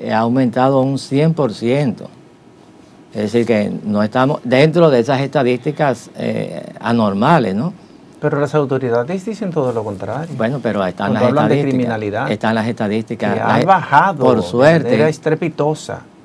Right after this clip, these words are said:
Speaker 1: Bueno, mira, hay un mecanismo que, y hay una institución internacional europea que es que da seguimiento a la criminalidad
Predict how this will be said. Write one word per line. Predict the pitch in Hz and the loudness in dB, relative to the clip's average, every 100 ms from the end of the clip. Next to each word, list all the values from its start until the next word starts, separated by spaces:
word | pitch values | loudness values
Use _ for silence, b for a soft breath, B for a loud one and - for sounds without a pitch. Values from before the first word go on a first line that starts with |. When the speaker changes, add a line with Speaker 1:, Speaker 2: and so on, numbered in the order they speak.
| - | -4
Speaker 1:
Bueno, | 123 127 110 | 2 4 4
mira, | 98 - - - - | 0 -2 -8 -16 0
hay | 135 | 4
un | 170 165 156 | 6 4 4
mecanismo | 147 143 127 135 170 165 160 - - - - - - - - | 2 2 2 4 4 4 2 -6 -16 -20 -20 -20 -20 -20 -2
que, | 120 113 113 - | 2 2 2 -2
y | - 117 | 0 4
hay | 120 139 | 4 4
una | 156 | 2
institución | 139 135 123 110 127 151 | -2 -6 -6 -2 2 4
internacional | 170 151 131 123 117 113 120 147 | 4 2 0 -2 -2 0 2 2
europea | 139 123 113 139 165 151 | 2 2 0 0 0 0
que | 123 | -2
es | 113 | -2
que | 127 | 0
da | 120 120 | 2 2
seguimiento | 113 117 113 110 127 131 120 113 | 2 0 2 2 2 0 0 -2
a | 101 | -2
la | 110 | -2
criminalidad | 104 104 107 104 113 127 135 | -2 -2 0 2 2 2 0